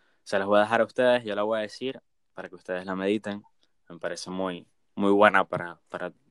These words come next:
tener esa presencia, que dice: "Te ofrezco, Señor, mis pensamientos para que se dirijan a ti,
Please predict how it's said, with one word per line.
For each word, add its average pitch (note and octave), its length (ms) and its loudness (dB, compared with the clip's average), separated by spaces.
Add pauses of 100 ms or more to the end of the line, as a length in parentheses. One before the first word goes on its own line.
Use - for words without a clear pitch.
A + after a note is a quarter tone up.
(320)
tener F2+ 180 -8
esa F#2+ 200 -6
presencia, - 540 -10 (600)
que G2+ 120 0
dice: G2+ 580 4 (720)
"Te A2+ 100 -2
ofrezco, A#2 340 0
Señor, B2 280 2
mis A#2 120 -2
pensamientos A2 720 -2
para G2 240 0
que F#2+ 120 -8
se G2 160 -4
dirijan G2 400 -4
a F#2 80 -6
ti, F2 200 -8